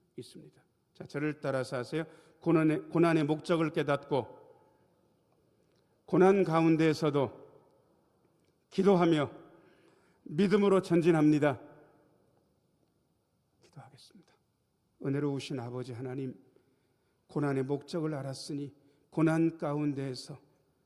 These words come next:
고난을 이기고 믿음으로 기도하며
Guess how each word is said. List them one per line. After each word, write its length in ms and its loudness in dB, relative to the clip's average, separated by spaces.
고난을 640 -4
이기고 420 -8
믿음으로 580 -4
기도하며 640 -8